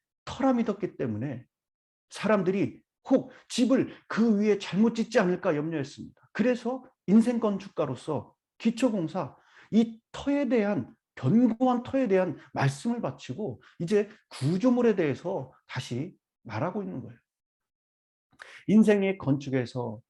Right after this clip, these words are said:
기초 다음으로 중요한 것, 바로 어떻게 무엇으로 세우느냐, 재료입니다. 바울은 두 종류가 있다고 얘기해야 돼요. 하나는 불에 타는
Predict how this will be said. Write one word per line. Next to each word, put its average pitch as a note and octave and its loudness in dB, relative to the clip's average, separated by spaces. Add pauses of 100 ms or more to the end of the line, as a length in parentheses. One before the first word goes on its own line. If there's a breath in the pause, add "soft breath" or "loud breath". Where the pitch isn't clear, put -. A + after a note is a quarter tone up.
(120)
기초 A#3 -2
다음으로 D#3 2
중요한 A2 -4
것, F3 -10 (580)
바로 F3 -2 (200 soft breath)
어떻게 A3+ -4
무엇으로 A3+ 0
세우느냐, E3+ -2
재료입니다. G3+ -4 (1500)
바울은 G#3+ 2 (500 loud breath)
두 A#3+ 2
종류가 A#3 4
있다고 B2+ 0
얘기해야 G#2 -6
돼요. - -20 (760 soft breath)
하나는 F#3 4
불에 F#3+ 2
타는 F#3+ -2